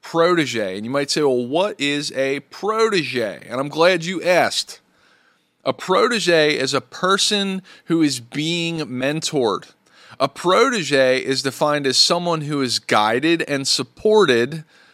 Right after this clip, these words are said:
by an older and more experienced or influential person. And if you want to be a great mentor, first, you have to be a great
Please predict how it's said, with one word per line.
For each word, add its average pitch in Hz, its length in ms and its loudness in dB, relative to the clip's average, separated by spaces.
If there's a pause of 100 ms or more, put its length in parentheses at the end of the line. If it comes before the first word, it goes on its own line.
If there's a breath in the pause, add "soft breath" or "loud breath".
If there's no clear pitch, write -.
(160 soft breath)
by 131 160 4
an 135 180 -4
older 147 360 4
and 151 240 0
more 139 280 2
experienced 123 760 -2
or - 220 -2
influential 143 760 -2
person. 135 600 0 (1400 soft breath)
And 131 100 -2
if 147 140 -4
you 151 140 -4
want 160 260 4
to 196 60 0
be 185 200 0
a 160 80 4
great 139 380 2
mentor, 131 680 0
first, 170 800 4 (400 soft breath)
you 127 140 -6
have 127 300 -2
to 156 100 -2
be 113 400 -6
a 120 100 -8
great 101 520 -6